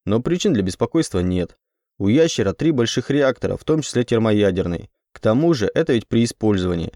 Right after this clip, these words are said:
А где эмсу реально пользовать, если дальность боя привычных гигастволов намного больше? Им ведь горизонт не помеха.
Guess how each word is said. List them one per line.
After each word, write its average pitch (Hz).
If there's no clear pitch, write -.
А 101
где 156
эмсу 131
реально 120
пользовать, 98
если 110
дальность 131
боя 127
привычных 127
гигастволов 131
намного 131
больше? 120
Им 120
ведь 135
горизонт 156
не 104
помеха. 147